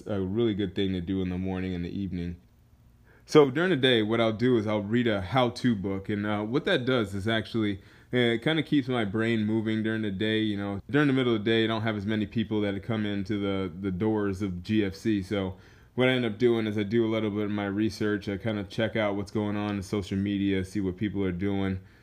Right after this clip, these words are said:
you know, try to see what the accounts that have a lot of followers are doing so I can kinda copy them. And I just read best practices on Google. I just pretty much do my research during that time, find out, like, how I can, uh, do a little bit of marketing better, 'cause at the end of the day, uh,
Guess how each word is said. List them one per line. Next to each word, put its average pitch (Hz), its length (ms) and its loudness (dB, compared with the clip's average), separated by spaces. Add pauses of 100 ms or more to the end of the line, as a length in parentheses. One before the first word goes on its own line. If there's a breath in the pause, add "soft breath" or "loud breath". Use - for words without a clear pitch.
(160 soft breath)
you 107 80 -2
know, 92 120 0
try 101 240 0
to 98 80 -2
see 104 200 -4
what 95 180 -4
the 95 340 0 (500)
accounts 101 460 -2
that 98 80 -4
have 98 160 -2
a 98 40 -4
lot 92 180 -2
of 92 80 -10
followers 104 520 0
are 92 60 -2
doing 98 400 -2
so 98 140 -2
I 95 40 0
can 95 120 -4
kinda 98 200 -4
copy 98 380 -2
them. 95 340 -2 (440 soft breath)
And 113 160 2
I 113 120 2
just 120 200 -6
read 120 240 2
best 110 280 2
practices 98 720 -2
on 90 240 -2
Google. 92 520 -2
I 95 60 -4
just 95 200 -12
pretty 117 160 2
much 104 240 -4
do 139 140 2
my 123 120 2
research 107 500 0
during 107 160 -2
that 101 160 -4
time, 107 260 -2
find 104 260 -4
out, 101 220 -4 (320 loud breath)
like, 117 140 2
how 117 140 4
I 107 100 0
can, 107 260 0
uh, 104 160 0
do 110 220 2
a 107 40 0
little 107 160 0
bit 98 120 -2
of 101 60 0
marketing 104 500 0
better, 101 260 -2
'cause 101 140 -6
at 107 140 -2
the 113 80 -2
end 104 80 -2
of 98 80 -4
the 95 60 -4
day, 95 380 -2
uh, 87 220 -6